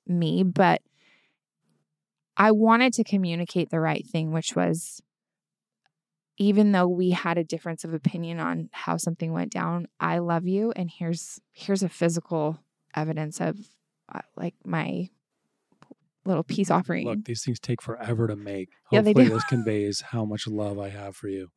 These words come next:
Speaker 1: They do. It's not just like a, a, a,
Speaker 2: Like
Speaker 1: even
Speaker 2: a batch
Speaker 1: like
Speaker 2: cookies.
Speaker 1: Yeah, exactly. So I think that's one thing to keep in mind, is that everything communicates, even in your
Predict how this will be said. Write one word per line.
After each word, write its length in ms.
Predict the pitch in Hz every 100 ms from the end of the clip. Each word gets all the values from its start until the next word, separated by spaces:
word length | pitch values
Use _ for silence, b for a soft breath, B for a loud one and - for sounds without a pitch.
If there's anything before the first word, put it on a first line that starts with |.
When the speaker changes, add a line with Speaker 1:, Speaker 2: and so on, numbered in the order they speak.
| -
Speaker 1:
They 180 | 202 220
do. 280 | 214 226 160
It's 180 | -
not 160 | 185 -
just 200 | 202 190
like 200 | 185 175
a, 280 | 180 170 165 170 - _
a, 120 | 170 - -
a, 300 | 185 190 185 - - -
Speaker 2:
Like 160 | -
Speaker 1:
even 280 | - 202 208
Speaker 2:
a 20 |
batch 0 |
Speaker 1:
like 140 | 185 -
Speaker 2:
cookies. 500 | 113 - 107 92 -
Speaker 1:
Yeah, 260 | 202 254
exactly. 600 | 190 180 190 220 - 185 - b b b b b b -
So 460 | - 240 226 208
I 140 | - 233
think 280 | 254 254 233
that's 220 | 196 -
one 220 | 196 202
thing 180 | 208 202
to 60 |
keep 260 | 196 190 -
in 80 | 202
mind, 360 | 151 160 165 - -
is 120 | 170
that 140 | 175 -
everything 440 | 170 180 175 180
communicates, 880 | - 175 170 170 165 170 170 - -
even 360 | - 185 180 175
in 340 | - 170 170 170
your 600 | 170 165 165 160 156